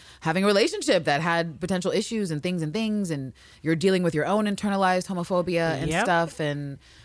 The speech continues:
Speaker 1: on top of her mental health issues that she already had. So I don't, I'm, I'm somewhere in between there. Well, I'm not mad at Sally. Like, I'm not one of those people that's like, "Oh, this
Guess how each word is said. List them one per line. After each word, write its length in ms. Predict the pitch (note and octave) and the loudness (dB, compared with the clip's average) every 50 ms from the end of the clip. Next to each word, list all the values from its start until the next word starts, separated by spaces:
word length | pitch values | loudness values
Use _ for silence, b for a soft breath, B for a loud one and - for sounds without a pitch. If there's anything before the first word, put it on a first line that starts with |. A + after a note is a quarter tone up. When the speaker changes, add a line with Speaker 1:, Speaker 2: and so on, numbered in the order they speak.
| B B B B | B B B B
Speaker 1:
on 140 | - D3+ D#3+ | -2 -2 -2
top 240 | D#3 F#3 F#3 F#3 F3+ | 0 0 0 0 0
of 120 | F#3 E3 | 0 -2
her 100 | D#3+ F3 | -2 -2
mental 260 | D#3+ E3 D#3+ D3+ D#3+ D3+ | -2 -2 -4 -4 -4 -4
health 220 | D#3 D3+ D3+ D#3+ | -4 -4 -4 -4
issues 420 | D#3+ D3 - - D3 C#3+ C#3+ C#3 - | -4 -6 -4 -6 -6 -6 -6 -6 -6
that 140 | C#3 B2+ - | -8 -8 -6
she 160 | - D3 - | -8 -6 -4
already 300 | D3+ F3+ F3 D#3+ B2+ A#2 | -4 -2 -2 -2 -4 -4
had. 400 | B2 B2 A2 G#2+ G2+ G2 - - B B B B B B | -6 -8 -8 -8 -8 -10 -14 -16 B B B B B B
So 440 | B - - A3+ A3+ A3 A3 G#3+ - - | B -2 2 4 4 6 4 2 2 0
I 100 | G#3 A#3 | 0 0
don't, 260 | C4 C4 B3+ A#3+ - B B B B B _ | 2 0 -2 -2 -6 B B B B B _
I'm, 160 | G#3+ A#3+ A#3+ - | -2 -2 2 0
I'm 120 | C4+ C#4 | 0 0
somewhere 340 | B3 - D#4 D4 C#4+ C#4+ C#4 | 4 2 2 4 4 4 4
in 60 | B3+ | 2
between 320 | A3+ G#3 - C4+ B3+ B3+ | 0 0 0 0 0 2
there. 240 | B3 B3 B3 B3 A3+ | 2 4 4 4 4
Well, 160 | G3+ G#3 E3 | 4 2 2
I'm 80 | F#3+ G#3 | 2 4
not 180 | A#3 B3+ B3+ G#3+ | 4 2 2 4
mad 260 | G#3 G3+ A#3 C#4 B3+ | 2 2 2 2 0
at 120 | - D#3 | 0 -2
Sally. 220 | - - C#3 C#3 C3+ | 0 -2 0 0 0
Like, 120 | C3+ C3 | 0 0
I'm 100 | D#3 E3+ | 0 0
not 140 | F#3+ G3 G3 | 2 2 2
one 80 | G3+ | 2
of 40 | G3 F#3+ | 0 0
those 120 | F#3 E3+ | 0 0
people 320 | - F#3+ F#3+ F3 - E3 D3+ | -2 -4 -4 0 0 0 0
that's 260 | D3+ C#3+ C#3 - - | 0 0 -2 -2 -4
like, 180 | C#3+ C3+ C3 - | -4 -4 -2 -2
"Oh, 260 | C#3 C3+ C3+ C3 A#2+ G#2+ | -2 -2 -2 -4 -6 -6
this 240 | B2 C#3+ C3 - | -6 -6 -6 -6